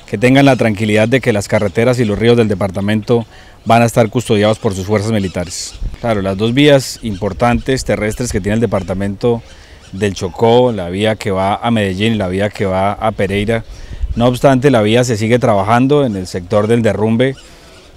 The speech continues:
Las actividades de búsqueda de cuerpos y de socorro terminaron el día de ayer, desafortunadamente sin más resultados positivos, pero aún hacemos presencia en la zona tratando de evitar que la gente de manera imprudente intente hacer el cruce,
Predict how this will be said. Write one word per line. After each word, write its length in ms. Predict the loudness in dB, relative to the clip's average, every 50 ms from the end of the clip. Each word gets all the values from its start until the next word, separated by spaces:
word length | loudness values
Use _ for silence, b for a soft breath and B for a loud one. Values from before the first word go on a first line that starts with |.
| B -14 -6
Las 320 | 0 0 2 2 0 -2
actividades 680 | -4 -4 -2 -2 -2 0 2 4 4 6 6 4 4 2
de 320 | 2 0 0 0 -2 -6 -8 -12 -16 -20 -20 -16 -10
búsqueda 640 | -4 0 2 2 0 0 0 0 2 2 2 2 0
de 100 | 0 0
cuerpos 380 | 2 2 2 2 0 -2 0
y 40 | 0
de 60 | 0
socorro 400 | -2 -2 -4 0 0 2 2 2
terminaron 420 | 2 0 0 -2 0 -2 0 0 0
el 120 | 0 0
día 140 | 2 2 2
de 60 | 2
ayer, 340 | 2 2 2 2 0 0 0 -4 -16 -14 -10
desafortunadamente 800 | -8 -8 -6 -6 -6 -6 -4 -2 -2 0 0 0 0 -2 -2 -4
sin 160 | -4 -4 -6
más 380 | -4 -4 -4 -4 -4 -6 -10 B B B B B B B
resultados 480 | 0 2 2 2 2 2 4 2 2 4
positivos, 560 | 4 2 2 2 2 2 4 4 4 4 4
pero 240 | 2 0 0 0 2
aún 180 | 2 2 2 2
hacemos 360 | 0 0 0 0 0 -2 -2
presencia 440 | -4 -4 -2 -2 -2 -2 -2 -2 0
en 60 | 0
la 100 | 0 0
zona 360 | -2 -2 -2 -2 -2 -4 -6 B B B B B B B B
tratando 540 | -2 2 2 2 4 4 4 4 6 6 6
de 100 | 6 6
evitar 400 | 6 4 2 2 2 2 2 2
que 140 | 0 -2 -2
la 100 | 0 0
gente 280 | 0 -2 -2 0 0 2
de 40 |
manera 240 | 2 2 2 2 0
imprudente 720 | 0 0 0 0 0 0 0 -2 0 0 0 0 0 -4 -8 -8
intente 560 | -6 -4 -4 -2 2 2 2 2 2 0 0
hacer 300 | 0 0 2 0 0 0
el 100 | 0 -2
cruce, 500 | -4 -4 -2 -2 -2 -2 -2 -2 -2 -4